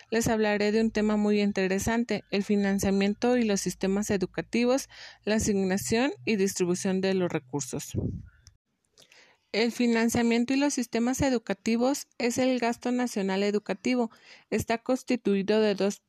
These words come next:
fuentes principales, el financiamiento público, que son los recursos que se destinan tanto el gobierno federal, estatal como el municipal a la educación pública.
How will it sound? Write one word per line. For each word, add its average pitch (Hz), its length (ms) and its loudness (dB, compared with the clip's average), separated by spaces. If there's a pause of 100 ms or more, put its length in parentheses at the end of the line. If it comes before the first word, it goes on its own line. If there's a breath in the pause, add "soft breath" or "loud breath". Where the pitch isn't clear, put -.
(220)
fuentes 220 520 -2
principales, - 720 -2
el 185 140 0
financiamiento 175 720 0
público, 233 680 -2
que 226 140 -2
son 220 160 0
los 233 160 2
recursos 233 480 -2
que 233 160 -2
se 208 140 0
destinan 202 520 0 (400 loud breath)
tanto 196 280 -2
el 185 100 2
gobierno 185 500 2
federal, 185 680 0
estatal 190 600 -4
como 208 240 0
el 190 80 2
municipal 160 680 -2 (420 loud breath)
a 180 120 -2
la 170 100 2
educación 160 600 -2
pública. - 520 -6